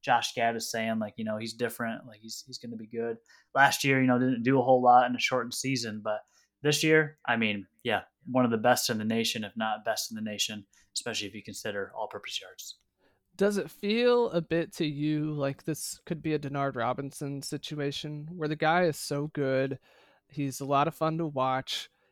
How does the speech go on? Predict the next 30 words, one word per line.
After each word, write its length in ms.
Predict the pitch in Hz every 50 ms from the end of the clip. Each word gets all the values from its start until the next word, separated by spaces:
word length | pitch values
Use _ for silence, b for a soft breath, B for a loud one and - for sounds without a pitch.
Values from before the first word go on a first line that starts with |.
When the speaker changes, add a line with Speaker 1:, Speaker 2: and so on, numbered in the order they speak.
| _ _
Speaker 2:
even 400 | - 170 190 202 220 208 208 190
the 120 | 170 165
wider, 1040 | 143 143 135 135 147 135 135 151 160 170 165 165 160 156 151 147 143 139 135 131 - -
um, 300 | - 151 135 131 127 127 -
college 440 | - - - 165 156 143 135 - -
football 840 | - - 151 139 _ - 156 156 151 151 151 151 151 151 151 147 - _
world 680 | - 151 143 143 147 147 147 151 156 160 165 165 165 - _
pays 280 | - - 156 165 165 -
attention 440 | 151 - - 147 147 147 - 156 156
to 200 | - - 180 170
him, 360 | 160 170 175 170 165 170 170 - _ _ _ _ _ _ _ _ _ _ _ _ _ -
but 360 | 160 151 147 147 143 135 - - - _ _
you 120 | - 165 170
get 240 | 165 180 170 139
five, 300 | - - 143 147 151 147
six, 260 | - - 165 151 - -
seven 280 | - 156 147 143 147
games 280 | 143 151 156 147 143 151
into 140 | 151 147 139
the 120 | 143 139
season, 640 | 135 - - 143 143 147 143 160 156 151 151 151 147
and 160 | - 135 135
all 100 | 135 139
of 60 | 135
a 40 | 139
sudden 500 | - - 151 139 139 139 139 139 135 139 _ b b b b b b b b b
Michigan 800 | - 156 151 - - 160 156 160 151 147 147 147 147 147 139 - - _ -
is, 640 | 165 147 139 135 123 123 127 127 127 135 - - - _ -
uh, 320 | 131 131 127 120 120 120 123
getting 540 | - 151 143 135 131 131 127 127 123 117 -